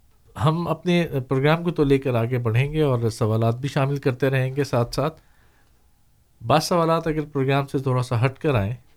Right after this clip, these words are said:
تو آپ کی اجازت ہے کہ انہیں ہم شامل کر لیں۔ ایک سوال میرے پاس ای میل کے ذریعے آیا ہے، لیکن ہمارے آج کے موضوع سے ذرا سا ہٹ کر ہے۔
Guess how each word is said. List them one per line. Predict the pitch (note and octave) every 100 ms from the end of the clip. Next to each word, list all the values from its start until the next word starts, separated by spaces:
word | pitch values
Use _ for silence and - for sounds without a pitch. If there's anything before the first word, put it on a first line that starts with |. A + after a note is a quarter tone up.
| _
تو | - A#2+ G2+
آپ | A2+ -
کی | B2+
اجازت | A#2 B2+ B2
ہے | D#3+ F3
کہ | F3
انہیں | D#3 D#3
ہم |
شامل | D#3 C#3 D#3
کر | D3+ D#3
لیں۔ | D#3+
ایک | D3+
سوال | D3 D3 D#3+
میرے | D3 D3
پاس | C#3 C3+
ای | - D#3
میل | D#3 D3+ C3
کے | -
ذریعے | B2+ A#2+ B2 B2 G#2+
آیا | A2 A#2 A#2+
ہے، | D#3 - _ _ _ _ _ _
لیکن | A#2 C3 B2 - _ _
ہمارے | A2 A#2+ A#2+ B2+
آج | B2 B2
کے | -
موضوع | A#2+ A2+ C3
سے | B2+ B2
ذرا | A#2+ A#2
سا | - G#2 A2
ہٹ | -
کر | D#3 D3
ہے۔ | A2+